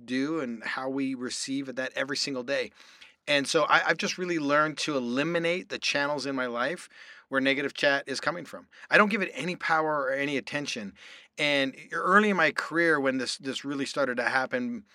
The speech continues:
uh, and I've always just been shocked with the, the, the culture and mindset of people of, of, of not wanting to see other people win. I d-, I just don't understand this.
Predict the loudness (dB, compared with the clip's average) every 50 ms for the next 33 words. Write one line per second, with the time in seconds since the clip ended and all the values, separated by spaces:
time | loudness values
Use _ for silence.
0 | _ _ _ _ _ _ -20 _ -6 -4 -4 -2 -2 -4 -4 -4 -2 -2 -2 0
1 | 0 -2 -2 -2 -4 -2 0 0 0 0 -2 -2 -6 -8 -8 -4 -6 -6 -6 -8
2 | -10 -10 -10 -10 -10 -10 -12 -12 -12 -6 -4 -2 -2 -2 -2 -4 -4 -4 -4 -4
3 | -4 -4 -6 -6 -6 -8 -8 -8 -10 -12 -10 -10 -10 -10 -10 -10 -10 -10 -10 -10
4 | -12 -16 -20 -20 -20 -20 -20 -20 -18 _ -6 -6 -6 -6 -8 _ -8 -8 -8 -8
5 | -10 _ _ _ -8 -2 -2 -2 0 0 -2 -2 -2 -2 -6 -8 -6 -6 -6 -6
6 | -6 -6 -6 -6 -4 -4 -6 -8 -8 -12 -12 -12 -12 -10 -8 -8 -10 -8 -8 -8
7 | -8 -6 -4 -4 -4 -4 -6 -4 -4 -4 -4 -6 -8 -8 -10 -10 -8 -8 -8 -8
8 | -10 -10 -10 -12 -12